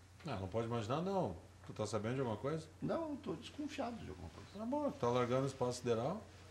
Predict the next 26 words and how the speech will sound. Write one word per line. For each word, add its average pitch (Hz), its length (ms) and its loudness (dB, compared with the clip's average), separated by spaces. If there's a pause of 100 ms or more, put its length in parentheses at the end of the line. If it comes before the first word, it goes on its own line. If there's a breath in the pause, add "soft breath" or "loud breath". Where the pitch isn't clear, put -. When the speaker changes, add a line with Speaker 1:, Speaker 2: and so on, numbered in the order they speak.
(160)
Speaker 2:
Não, 233 180 0
não 269 120 -2
é 330 60 -2
espaço - 400 0
sideral. 95 340 -2 (100)
Eu, 90 60 -4
eu, 95 640 -8
Speaker 1:
Não, 185 100 2
tu 120 60 -2
Speaker 2:
eu 113 80 4
Speaker 1:
ouviu 107 220 4
alguma 156 240 4
coisa? 175 220 4
Speaker 2:
me 139 120 8
sopraram 143 640 4
alguma 131 220 2
coisinha 127 480 2
Speaker 1:
Ah, 147 40 2
Speaker 2:
que 139 120 0
não 143 200 2
Speaker 1:
então - 20 2
Speaker 2:
me 135 140 4
Speaker 1:
tá. - 100 2 (1400)
Speaker 2:
Hum. 135 240 -4 (340 loud breath)
Outra - 220 6
coisa, 160 280 8